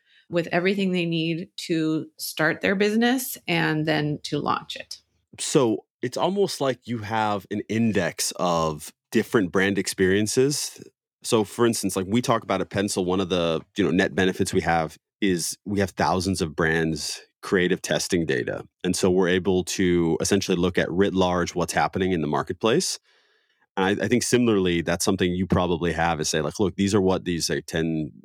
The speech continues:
Speaker 2: seed stage companies have done over the last X amount of time." So say, like, the last eighteen months, these three, this worked for them, et cetera. I, and I, I think that's a really interesting thing to say over time.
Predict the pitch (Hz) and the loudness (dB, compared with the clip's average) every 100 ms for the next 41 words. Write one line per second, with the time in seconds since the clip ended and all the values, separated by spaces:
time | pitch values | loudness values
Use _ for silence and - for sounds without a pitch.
0 | - - 101 90 95 87 92 87 87 85 | -8 -4 -2 0 0 0 0 0 0 -2
1 | 76 82 80 78 76 76 78 76 - - | -2 0 0 -2 0 0 2 0 -2 -6
2 | - _ _ 92 92 - 92 85 82 - | -8 _ _ -4 -2 0 0 0 -2 -2
3 | 67 - - - 78 76 87 82 80 - | -2 -2 -4 0 0 0 0 0 0 -2
4 | 90 - 90 80 78 - - - _ _ | -2 0 0 0 0 -2 -4 -6 _ _
5 | 104 98 - - 85 90 87 76 78 - | -2 0 0 -4 0 2 2 0 -2 -2
6 | 80 - 82 76 76 73 - - 78 - | -4 -2 0 2 2 0 -2 0 -2 0
7 | 87 67 65 - 87 - - 98 80 113 | 0 -2 -4 -2 -2 -2 -2 0 0 0
8 | 123 156 135 117 110 117 107 107 - 101 | 2 2 2 0 2 4 2 0 -2 -4
9 | 92 104 90 98 76 107 101 - 104 107 | -2 -2 -2 0 2 4 2 2 0 2
10 | 95 87 | 2 0